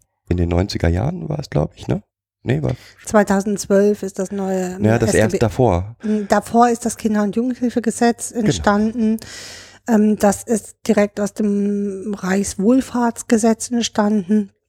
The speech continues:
Speaker 2: Das Kinder- und Jugendhilfegesetz. Ähm, da hat man, mm, oder da sind teilweise zu schnelle Entscheidungen entstanden mit dem K J H G.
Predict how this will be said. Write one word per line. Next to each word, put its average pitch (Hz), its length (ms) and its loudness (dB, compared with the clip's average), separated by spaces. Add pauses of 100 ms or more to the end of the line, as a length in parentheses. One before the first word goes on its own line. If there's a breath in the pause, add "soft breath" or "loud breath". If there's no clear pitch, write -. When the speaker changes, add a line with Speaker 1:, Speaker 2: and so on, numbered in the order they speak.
(540)
Speaker 2:
Das 185 260 2
Kinder- 196 320 0
und 196 140 -2
Jugendhilfegesetz. 196 880 0 (600 loud breath)
Ähm, 196 560 4 (120)
da 202 680 0 (180)
hat 202 240 0 (380)
man, 208 960 0 (640 soft breath)
mm, 202 240 2 (100)
oder 196 160 0
da 185 380 0 (220)
sind 247 520 2
teilweise 214 720 4
zu 226 260 2
schnelle 196 500 2
Entscheidungen 214 680 0
entstanden 247 880 0
mit 240 180 0
dem 220 160 0
K 220 200 0
J 214 280 0
H 208 80 2
G. 196 360 4